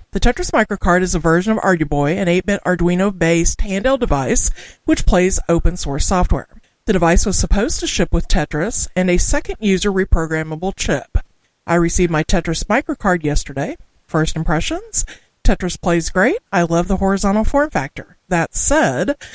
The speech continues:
I'm very disappointed the second chip was removed from the final version of the board. I feel cheated. I'm extremely disappointed in the Arduboy team and customer service due to lack of transparency and communication regarding the Tetris microcard product,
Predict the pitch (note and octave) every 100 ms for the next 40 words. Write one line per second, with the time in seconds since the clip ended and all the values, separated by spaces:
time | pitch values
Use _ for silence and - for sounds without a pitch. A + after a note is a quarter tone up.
0 | - _ - G3+ B3+ F4 F4 C#4+ G#3+ F3+
1 | F3+ G3+ - E3 G3 A3 F3 G3+ G#3 G3+
2 | D#3 D#3+ G#3 G#3+ D#3 D3+ F#3+ E3+ D#3 E3
3 | F#3 B3 G3+ G#2 _ _ _ - B3+ -
4 | C#3 D3+ - - B3+ F3+ A2 - _ F#3
5 | F3 F3 - A3+ C4 D#4 D4 C#4 A3 A3+
6 | G3+ G3 F#3 F3+ F3+ G#3 A3+ A#3+ C4 -
7 | F3 D#3+ E3 F3 - G#3 G#3+ D#3+ D3+ D#3
8 | D#3 D3+ D#3 F#3 - A#3 B3 - D3+ C#3+
9 | C#3+ D3+ B3+ - - - - F#3 F#3 G3
10 | F#3 G3 - F#4+ - F#3+ F#3+ D#3+ D3 F3
11 | G#3 - C#3 D3+ - - C3 - D#3+ F#3
12 | - D#3 C3+ A#3+ -